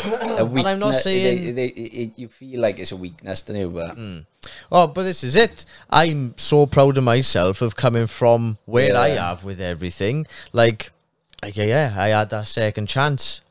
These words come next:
Speaker 1: And
Speaker 2: Yeah.
Speaker 1: within three years, like, I went and spoke to boys the other day and they're like, "Oh, yeah, I'm still homeless and I've been homeless for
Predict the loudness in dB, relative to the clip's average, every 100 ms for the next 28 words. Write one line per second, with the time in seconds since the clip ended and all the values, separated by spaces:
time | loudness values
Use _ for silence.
0 | -4 -2 0 0 -2 -8 -18 -20 -20 _
1 | -4 2 2 2 0 -4 -6 -2 0 2
2 | 4 2 2 2 2 2 0 0 -2 -2
3 | -2 0 0 0 -2 -2 0 2 2 0
4 | 0 -2 -4 -8 -20 -12 -4 -2 0 0
5 | -2 -4 -4 -2 -2 -2 -4 -4 -6 -6
6 | -6 -4 -4 -6 -6 -8